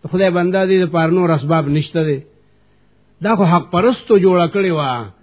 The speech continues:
موحدینو خلقو جوړه کړې وه. چا قاسم نانوتوي استاد و، هغه شیخ الهند یو شاګرد و، بنیاد هغې ایښی دی.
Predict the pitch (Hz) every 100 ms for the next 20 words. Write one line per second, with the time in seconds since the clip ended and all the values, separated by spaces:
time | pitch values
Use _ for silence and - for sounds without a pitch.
0 | _ _ - 160 180 170 175 247 247 196
1 | 214 214 190 185 185 175 185 185 185 180
2 | 139 _ _ _ _ _ 202 214 180 190
3 | 208 202 185 180 185 180 180 240 240 190
4 | - 190 185 180 147 - - 170 220 -
5 | 202 156 180 185 233 226 202 190 170 185
6 | 180 185 185 180 170 - - - 147 202
7 | 214 208 180 160 156 196 180 160 143 120